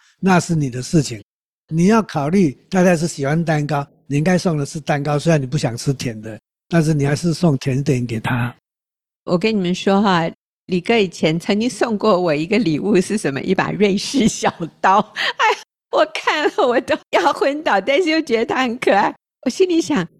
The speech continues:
Speaker 2: 瑞士刀那是他喜欢的礼物，但是他就觉得他那么喜欢，我应该也会很需要哈。但我们常常是这样，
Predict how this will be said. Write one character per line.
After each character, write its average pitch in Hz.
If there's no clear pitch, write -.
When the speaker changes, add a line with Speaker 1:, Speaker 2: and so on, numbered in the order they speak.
Speaker 2:
瑞 285
士 233
刀 208
那 254
是 -
他 330
喜 160
欢 -
的 277
礼 214
物， 214
但 285
是 262
他 285
就 277
觉 202
得 196
他 330
那 330
么 294
喜 -
欢， 277
我 190
应 247
该 262
也 214
会 294
很 214
需 208
要 190
哈。 185
但 330
我 180
们 185
常 185
常 185
是 196
这 202
样， 175